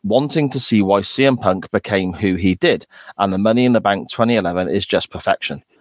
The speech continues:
Seth Rollins cashing in against Lesnar and Reigns at WrestleMania, just an incredible moment to end the evening." Uh, recently watched Ladhood on B B C iPlayer.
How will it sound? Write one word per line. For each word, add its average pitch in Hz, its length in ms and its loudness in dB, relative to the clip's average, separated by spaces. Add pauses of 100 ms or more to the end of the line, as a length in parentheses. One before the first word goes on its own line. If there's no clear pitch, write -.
(200)
Seth - 320 -2
Rollins 117 320 2
cashing 110 360 -2
in 101 140 2
against 98 300 -2
Lesnar 107 420 2 (180)
and 98 180 2
Reigns 104 380 0
at - 60 -6
WrestleMania, 107 600 0 (340)
just 107 140 -6
an 107 40 2
incredible 120 380 0
moment 101 360 0
to - 140 -2
end 95 200 0
the 85 140 -8
evening." 113 400 2 (1400)
Uh, 98 320 4
recently 117 540 2
watched - 520 0 (120)
Ladhood 131 480 2 (240)
on 110 100 4
B 110 160 4
B 104 60 2
C - 160 0
iPlayer. 143 400 2